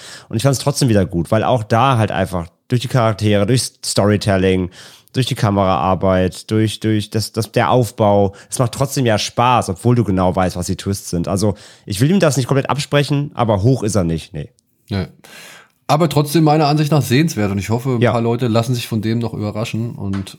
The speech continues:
Speaker 2: äh, ja, genießen einfach die Idee, die hier, sag ich mal, ausgearbeitet wird. Auch wenn's, ja, wie gesagt, es ist kein Meisterwerk, aber ich fand
Speaker 1: Nein.
Speaker 2: beim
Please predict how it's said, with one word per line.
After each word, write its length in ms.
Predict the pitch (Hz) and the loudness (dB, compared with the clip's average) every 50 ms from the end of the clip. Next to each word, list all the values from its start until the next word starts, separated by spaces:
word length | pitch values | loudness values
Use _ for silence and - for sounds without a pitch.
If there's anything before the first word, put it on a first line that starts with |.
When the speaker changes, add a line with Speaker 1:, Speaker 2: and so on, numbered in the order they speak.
| _ _ | _ _
Speaker 2:
äh, 380 | 113 107 104 101 98 95 95 95 98 - _ _ _ _ _ _ _ _ _ _ _ _ - | -10 -8 -6 -6 -4 -4 -6 -8 -10 -14 _ _ _ _ _ _ _ _ _ _ _ _ 0
ja, 120 | 98 107 95 | 0 0 4
genießen 520 | 101 110 107 110 123 160 170 - 147 120 | 4 4 4 6 4 4 4 2 0 0
einfach 240 | 101 110 104 120 107 | -2 -2 -2 -4 -2
die 180 | - 113 107 | -2 -2 -2
Idee, 480 | 107 98 110 110 120 120 107 85 85 - _ | -2 0 0 2 2 2 2 0 -4 -12 _
die 120 | - 101 92 | -4 -4 -2
hier, 420 | 92 98 98 98 95 92 90 95 | 0 0 2 2 0 0 -2 -6
sag 200 | 101 - 101 98 | -8 -8 -6 -6
ich 100 | 95 - | -4 -4
mal, 300 | 95 92 90 90 85 - - _ | -4 -4 -2 -4 -6 -8 -10 _
ausgearbeitet 760 | - 101 98 - - 101 - 92 95 90 95 92 90 85 - - | -4 -2 -2 0 -2 -2 -4 -4 -4 -4 -4 -4 -4 -6 -4 -4
wird. 360 | 98 95 87 85 - - - _ _ _ _ _ _ _ _ _ _ _ _ _ _ _ | -2 -2 -2 -2 -6 -12 -20 _ _ _ _ _ _ _ _ _ _ _ _ _ _ _
Auch 260 | - 101 104 92 82 98 | 2 2 2 2 0 0
wenn's, 480 | 98 98 101 101 90 - - - - | 0 2 2 0 -2 -2 -6 -4 -2
ja, 240 | 98 95 90 87 82 | -2 0 0 -2 -2
wie 80 | 85 95 | -4 -4
gesagt, 380 | 92 92 98 92 87 - - - | -4 -2 -2 -2 -2 -4 -10 -12
es 100 | - 92 | -8 -6
ist 200 | 107 104 - - | -4 -4 -4 -4
kein 340 | - 104 98 98 95 92 90 | -2 0 0 0 0 0 -2
Meisterwerk, 720 | 87 90 98 117 117 - 123 107 110 110 113 113 113 - - | -2 -2 -2 -2 0 0 -2 0 2 0 0 0 -2 -6 -6
aber 360 | 90 92 92 104 104 104 101 | -4 -4 -2 -2 -2 -2 -2
ich 80 | 95 - | 0 2
fand 100 | 107 107 | 4 4
Speaker 1:
Nein. 240 | 98 78 78 85 87 | 4 4 2 2 2
Speaker 2:
beim 220 | 95 95 98 98 | 2 0 -2 -4